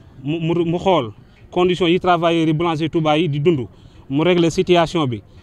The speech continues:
ndax conditions yi kenn déclaré wul établissement bu boulanger yi dëkkee, te liggéey ñu qualité, amul hygiène, mais ouvrier yi ñu ngi koy wax ne ko mu waxal ñu état, mu defal ñu formation professionnelle,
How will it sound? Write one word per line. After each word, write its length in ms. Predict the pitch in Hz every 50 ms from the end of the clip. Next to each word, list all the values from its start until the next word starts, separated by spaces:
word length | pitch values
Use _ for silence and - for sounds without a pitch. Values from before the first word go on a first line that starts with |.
| - - - - - - 120
ndax 280 | 147 170 170 - - - - - - - - - - - - _ - - - - - -
conditions 380 | - 175 180 180 175 - 190 175
yi 260 | 170 190 185 156 - - - - - - - - -
kenn 200 | - 202 190 170
déclaré 360 | 175 185 - 170 170 160 160
wul 120 | 160 151
établissement 480 | 180 - 165 156 156 160 151 165 160 147
bu 100 | 143 147
boulanger 300 | 139 160 156 151 135 151
yi 60 | 143 143
dëkkee, 360 | 139 147 - - 127 107 - - _ _ _ - - - - - -
te 60 | 156
liggéey 320 | 160 170 180 160 190 196 185
ñu 100 | 170 165
qualité, 400 | - 180 175 170 147 175 214 269 _ _ _ _ - _ -
amul 240 | - 160 170 165 147 175
hygiène, 300 | 175 156 160 131 107 - _ _ - - - - - -
mais 200 | 139 147 156 165 -
ouvrier 320 | 180 185 185 180 190 180 160
yi 60 | 151
ñu 100 | 147 170
ngi 40 | 175
koy 100 | 190 175
wax 140 | 165 165 175
ne 80 | 175
ko 200 | 165 156 127 104 - - - - - - - -
mu 80 | 143
waxal 220 | 160 170 175 180 170
ñu 60 | 160 175
état, 320 | 170 - 165 147 139 - - - - -
mu 120 | 135 143
defal 220 | 151 175 170 185 175
ñu 80 | 175 165
formation 420 | - 180 175 175 170 - 175 156
professionnelle, 540 | 139 - 170 170 156 170 - 180 151 139 110